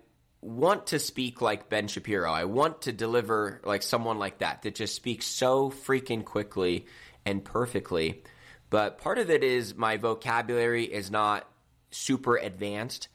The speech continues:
that it can't always keep up with it, or my mind will think of multiple different ways that I wanna say something. So then when it gets to saying it, then I will say half of both of the deliveries and it won't make that much sense,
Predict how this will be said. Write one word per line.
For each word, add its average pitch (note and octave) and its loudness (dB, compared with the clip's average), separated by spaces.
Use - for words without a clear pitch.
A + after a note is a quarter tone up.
that G#2 0
it A2+ -6
can't C3+ -2
always A#2 2
keep G#2 -4
up G2+ -2
with C3 -4
it, D#3 -2
or A#2 4
my A2+ 2
mind A#2 0
will G#2+ -4
think A#2 -6
of G2 -2
multiple G#2+ 0
different G#2 -4
ways G#2+ 2
that G2 0
I F#2+ -2
wanna F#2 -4
say G#2 -4
something. C3+ -4
So A2+ 2
then A2+ 2
when A2 0
it - -4
gets A#2+ 0
to A2 0
saying D#3+ 0
it, A2+ -2
then G#2+ 2
I G#2 0
will G#2 -2
say B2+ 2
half C#3 0
of B2 -6
both B2+ -2
of B2 -10
the A2+ -6
deliveries B2+ 0
and G#2 -2
it F#2 -2
won't A2 0
make A2+ -2
that G2+ -2
much G2+ -4
sense, B2 -2